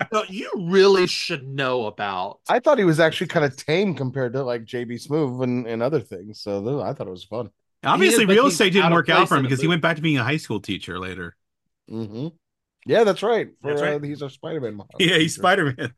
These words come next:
Speaker 3: <laughs>
Speaker 1: He's also, um, the plant in, I forget, Frank in Poi-, in Harley Quinn and Poison Ivy, or just Harley Quinn.
Speaker 2: Yeah. So I, I wanna point out, and I didn't know this. Did you guys know this was based on a true story? 'Cause I didn't until that says it at the very end of the movie.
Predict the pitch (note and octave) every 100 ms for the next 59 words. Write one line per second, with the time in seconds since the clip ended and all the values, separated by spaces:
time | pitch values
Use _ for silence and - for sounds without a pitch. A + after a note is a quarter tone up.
0 | _ _ - E3 F3+ G#3+ - F#3+ E3 D#3
1 | D3 C#3+ - F3 D3 - C3 B2+ B2 A#2+
2 | A#2+ G#2+ - B2+ - - F#3 A2+ - -
3 | B2 B2 A#2+ A#2 - - C3+ A2+ A2 A2
4 | G#2+ A2+ B2+ A#2 - B2 A2+ G#2+ A2 G#2+
5 | G#2+ F2+ E2+ F#2 F#2 G2 F#2+ E2 D#2+ G#2
6 | G2+ _ _ _ _ _ _ _ _ -
7 | G3 G3 E3+ F3+ G3+ E3+ F#3+ F#3 G#3 -
8 | G3 E3+ E3 - D#3+ G#3 B3+ C#3+ D#3 D#3
9 | C#3 B2+ - - - - F#3 C#3+ F#3 D4
10 | G4 F#3+ F#3+ A3 G3+ F3+ G3 F#3+ A3 G3
11 | G#3 F#3+ - G#3+ A3 G#3 D3+ A#3+ E4+ D#4
12 | F3 E3 G3 E3 D3 - - F3+ F3 E3+
13 | C#3+ B2+ B2+ C#3+ D3 D3+ C#3+ C#3 A#2 A#2
14 | B2+ G2+ G2+